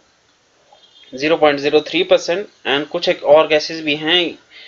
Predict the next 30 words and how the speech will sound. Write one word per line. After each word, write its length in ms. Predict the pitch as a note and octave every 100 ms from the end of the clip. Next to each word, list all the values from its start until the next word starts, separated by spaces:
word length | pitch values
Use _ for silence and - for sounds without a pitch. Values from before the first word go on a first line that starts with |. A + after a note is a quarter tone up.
| - - _ _ -
उनकी 320 | E3 D#3+ F#3
जो 240 | F3+ F3+ E3+
concentration 600 | D#3+ D#3+ E3 D#3+ D#3 D#3+
है 180 | E3 D3+
वो 160 | D3 D3+
है 160 | E3 C#3+
around 240 | C#3 C#3 C#3
zero 200 | D3+ D3+
point 220 | D3 C#3+
zero 220 | C#3+ D#3
four 240 | D#3+ E3+ F3+
percent। 400 | F3 E3+ G3 A3 - _ _ _ _ _ _ _ _ _ _ _ _ _ _ _ _ _ _ _ _ _ _ _ _ _ _ _ _ _ _ _ _ _ _ _ _ - - _ -
So 80 | E3
दोस्तों 340 | F3 F3+ A3 G#3+
अब 80 | E3+
नया 360 | E3 D#3 D#3
topic 260 | D#3 D3+ D#3
discuss 320 | D3+ - E3
कर 100 | -
लेते 220 | C#3 C3+
हैं 240 | D3 D3+ C#3
वो 100 | C#3 C#3
है 100 | C3
wind। 240 | D3 F#3+ F#3+ C#3+
Wind 180 | E3+ G3
होती 280 | E3+ D3 D3
है 160 | D#3
आपका 440 | C#3 - - C#3+ C#3+ C#3 - - - - _ _
movement 440 | D#3+ E3 F3+ F#3+ F#3
of 200 | D3+ D3+